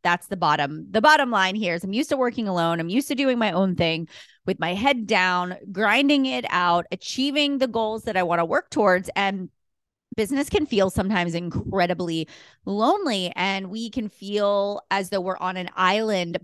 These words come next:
by ourselves trying to figure it out. And it's always, it always happens that there are these certain points in the year where you start to get tired, you start to lose your mojo, your momentum, you, you know, feel like you're just this Groundhog Day,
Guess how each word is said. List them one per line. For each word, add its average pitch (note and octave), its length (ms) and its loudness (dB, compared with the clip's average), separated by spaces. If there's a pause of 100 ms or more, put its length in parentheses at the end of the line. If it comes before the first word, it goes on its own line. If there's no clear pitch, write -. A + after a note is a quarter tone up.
(120)
by G#3 240 6
ourselves G3 640 0
trying C4+ 400 -2
to D4 300 0
figure C4+ 580 -6
it B3 240 2
out. F3 340 2 (440)
And B3 440 0 (240)
it's C#4 200 -4 (100)
always, G3+ 1040 2
it A3+ 220 -2
always D4 320 2
happens F#3 560 0
that F3 160 -4
there F3 160 0
are F3 40 0
these F3 180 -4
certain A#3+ 260 -4
points F#3 340 -6
in F#3 80 -2
the F3 80 -4
year G3+ 320 0
where F#3 140 2
you F3+ 160 -4
start F3 220 -2
to G#3+ 80 -12
get F3+ 160 -4
tired, D#3 500 -4
you D3 100 -10
start E3 220 -10
to F3+ 80 -12
lose E3 320 -8
your E3 100 -8
mojo, F3 480 -2
your D#3+ 120 -4
momentum, E3 580 -4
you, D#3 540 -6
you E3+ 100 -6
know, D#3+ 80 -4
feel F#3 160 -2
like F3+ 220 -4
you're E3 240 -4
just D#3+ 180 -12
this D#3+ 160 -12
Groundhog E3+ 720 -2
Day, D3 340 -4